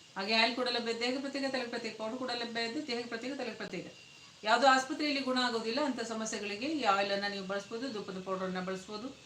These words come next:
ಸ್ನಾನಕ್ಕೆ ಬಳಸತಕ್ಕಂತಹ ಪೌಡರನ್ನ ಬಳಸ್ಬೋದು. ಆತ್ಮದ ಸಮಸ್ಯೆ ನಿವಾರಣೆಗೆ ನಿಮಗೆ ರಿಸಲ್ಟ್ ಗೊತ್ತಾಗುತ್ತೆ ನಾನು ಹೇಳೋದಕ್ಕಿಂತ. ಉಪಯೋಗಿಸಿ ನೋಡಿ, ಒಂದು ತಿಂಗಳಲ್ಲಿ ಸಾಕಷ್ಟು ಪರಿಣಾಮಕಾರಿಯನ್ನು ಕಾಣ್ಬೋದು,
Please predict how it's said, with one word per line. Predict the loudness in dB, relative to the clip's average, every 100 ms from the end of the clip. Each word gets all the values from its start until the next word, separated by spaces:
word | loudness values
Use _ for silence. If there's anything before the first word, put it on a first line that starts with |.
| -20 -12 0
ಸ್ನಾನಕ್ಕೆ | 4 6 4
ಬಳಸತಕ್ಕಂತಹ | 2 0 0 -2 0 0
ಪೌಡರನ್ನ | 0 -2 -2 -2
ಬಳಸ್ಬೋದು. | -2 -4 -4 -2
ಆತ್ಮದ | -2 -2 -6
ಸಮಸ್ಯೆ | -6 -6 -4
ನಿವಾರಣೆಗೆ | -4 -4 -4 -6 -10 -18 -20 -20 -20 -20 -6
ನಿಮಗೆ | 2 6 8
ರಿಸಲ್ಟ್ | 6 4 0 0
ಗೊತ್ತಾಗುತ್ತೆ | 0 0 0 -2 -2
ನಾನು | -2
ಹೇಳೋದಕ್ಕಿಂತ. | -2 -2 -2 -6 -8
ಉಪಯೋಗಿಸಿ | -8 -4 -2 -2 -4
ನೋಡಿ, | -2 -2
ಒಂದು | -2 -4
ತಿಂಗಳಲ್ಲಿ | -6 -6 -2 -2 0
ಸಾಕಷ್ಟು | 0 0 -2 0 0 -4 -4
ಪರಿಣಾಮಕಾರಿಯನ್ನು | -2 0 0 0 0 0 0 -2
ಕಾಣ್ಬೋದು, | -2 -4 -6